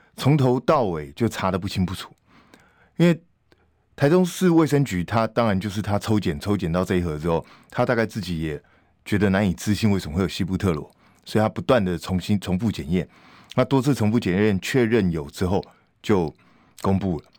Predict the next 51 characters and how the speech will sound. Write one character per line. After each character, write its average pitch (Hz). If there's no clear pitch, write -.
那 190
一 175
公 151
布 143
之 110
后 107
就 87
被 90
中 95
央 92
抨 95
击， -
包 92
括 101
王 90
必 101
胜 101
觉 92
得 92
你 87
干 110
嘛 92
那 101
么 95
急 -
着 82
公 87
布？ 90
那 120
我 95
今 127
天 117
也 90
看 117
到 107
这 120
个 95
养 110
猪 131
协 120
会 131
理 90
事 -
长 87
林 101
志 117
达 87
也 87
认 110
为 90
说， 104